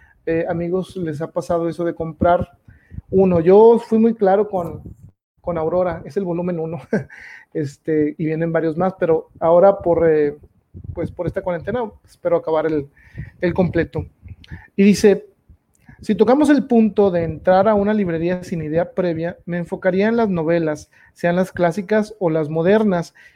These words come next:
y para que en verdad me orillen a comprarla debe haber un aura expidiendo del libro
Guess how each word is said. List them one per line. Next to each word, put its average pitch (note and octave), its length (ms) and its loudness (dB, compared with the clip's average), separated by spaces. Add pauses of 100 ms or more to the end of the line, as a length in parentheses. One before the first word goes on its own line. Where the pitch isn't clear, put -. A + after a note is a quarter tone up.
(120)
y G3 80 -4
para F3+ 240 4
que F3+ 80 -4
en F3 100 0
verdad F3 260 6
me A#3 80 0
orillen A3+ 300 2
a A3 80 -4
comprarla F#3 540 0
debe F#3 440 0 (120)
haber E3+ 340 2
un F#3 160 0
aura F3+ 480 2
expidiendo E3+ 640 -4
del D#3 200 -2
libro D3 380 -4